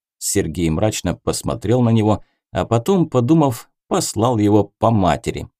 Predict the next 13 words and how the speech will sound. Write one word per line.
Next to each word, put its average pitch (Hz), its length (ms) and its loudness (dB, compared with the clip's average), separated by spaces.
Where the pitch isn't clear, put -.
Мент 85 500 0
вытащил 87 580 -2
его 92 200 0
из 82 140 -2
постели, 95 600 -2
в - 140 -18
которую 101 500 2
он 95 200 2
рухнул 98 400 0
всего 95 320 2
полтора 95 580 0
часа - 300 -4
назад, 98 460 0